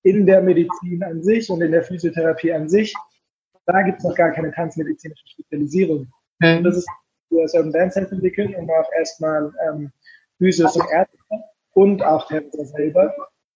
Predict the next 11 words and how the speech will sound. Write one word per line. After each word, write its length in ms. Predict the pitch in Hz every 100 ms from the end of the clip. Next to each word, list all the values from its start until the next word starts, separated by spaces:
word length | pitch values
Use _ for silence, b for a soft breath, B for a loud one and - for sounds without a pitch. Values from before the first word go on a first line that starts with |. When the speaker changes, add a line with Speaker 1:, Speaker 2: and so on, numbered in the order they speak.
| -
Speaker 1:
weltweit 480 | 160 160 165 160 -
tanzmedizinisch 720 | 160 160 156 143 - _ -
auszubilden, 760 | 175 190 156 143 147 170 214 - - _ _ _ _ _ -
ähm, 420 | 156 151 151 151
so 160 | 147 156
dass 220 | 156 151
die 140 | 175 175
sich 160 | 160
dann 220 | - - 139
gegenseitig, 800 | 151 147 151 139 135 139 131 -
äh, 340 | 156 143 139